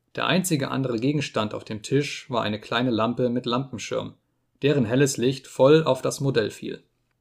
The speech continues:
Außerdem standen vielleicht ein Dutzend Kerzen herum. Zwei davon in Messingleuchtern auf dem Kaminsims und mehrere in Wandleuchtern,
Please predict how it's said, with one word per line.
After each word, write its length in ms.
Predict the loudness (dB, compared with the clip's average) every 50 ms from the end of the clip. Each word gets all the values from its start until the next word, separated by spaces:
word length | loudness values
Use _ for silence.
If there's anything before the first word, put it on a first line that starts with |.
| _ _ _ _ _
Außerdem 460 | 0 0 2 2 2 2 2 2 2
standen 320 | 0 0 -2 -2 -2 -4
vielleicht 380 | -6 -2 2 2 2 2 2 -2
ein 100 | -4 0
Dutzend 340 | 0 0 0 -2 -4 -6 -4
Kerzen 380 | 0 0 0 0 0 -4 -6
herum. 360 | -6 -6 -6 -6 -6 -8 -10 -16 _ _ _ _ _ _ _ _ _ _ _ _
Zwei 300 | -6 0 2 4 4 6
davon 320 | 6 4 2 2 -2 -2
in 120 | 0 0 0
Messingleuchtern 840 | 0 0 0 0 0 0 2 0 0 0 -2 -6 -6 -6 -6 -8 -10
auf 220 | -6 -4 -4 -2 -2
dem 140 | -2 -4 -2
Kaminsims 840 | 0 0 2 4 2 2 2 0 -4 -4 -6 -10 -12 -12 -14 _ _ _
und 200 | -10 -10 -8 -4
mehrere 540 | -2 0 2 2 2 2 2 4 4 4 4
in 240 | 2 2 0 0 2
Wandleuchtern, 720 | 2 0 0 0 0 0 -2 -2 -4 -6 -8 -8 -10 -14